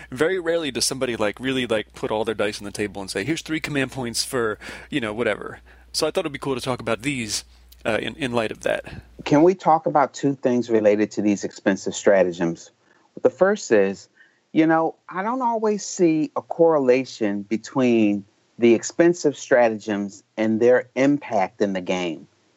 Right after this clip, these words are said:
Speaker 2: The Necrons has this, have this, uh, resurrection stratagem where you can bring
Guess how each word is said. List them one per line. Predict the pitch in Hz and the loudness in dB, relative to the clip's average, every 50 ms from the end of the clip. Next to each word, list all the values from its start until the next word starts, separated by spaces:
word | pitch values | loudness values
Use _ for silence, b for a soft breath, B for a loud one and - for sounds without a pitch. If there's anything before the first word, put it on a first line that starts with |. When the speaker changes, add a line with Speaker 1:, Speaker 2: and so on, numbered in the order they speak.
| b b b | b b b
Speaker 2:
The | 127 | 0
Necrons | 127 131 156 180 180 - - 170 160 156 143 - | 4 4 4 2 2 0 -2 0 0 0 -2 2
has | 156 139 135 127 131 | 2 2 2 2 0
this, | 131 123 117 - - | -6 -6 -6 -8 -10
have | - 139 131 123 123 | 0 0 0 0 2
this, | 123 123 117 - - | 0 -2 -2 0 0
uh, | - 104 110 110 107 104 101 90 - _ _ _ _ _ _ | 0 2 2 2 0 0 -2 -4 -6 _ _ _ _ _ _
resurrection | 113 127 139 135 143 135 110 120 127 135 - - - 165 160 170 175 170 _ _ _ _ _ _ _ _ _ _ _ _ _ _ | 2 2 2 2 -2 -2 0 0 0 0 -2 -6 -4 -4 -4 -4 -6 -10 _ _ _ _ _ _ _ _ _ _ _ _ _ _
stratagem | - - - - 147 139 143 147 151 151 170 170 170 175 175 - _ | -20 -8 0 4 4 4 4 2 -2 0 0 0 0 0 -6 -10 _
where | - 123 123 | -4 -2 -2
you | 120 127 135 | 0 -2 -4
can | 135 - 139 120 107 | -4 -2 -2 -2 -2
bring | 92 113 127 135 135 135 143 147 | 0 0 2 2 4 2 2 2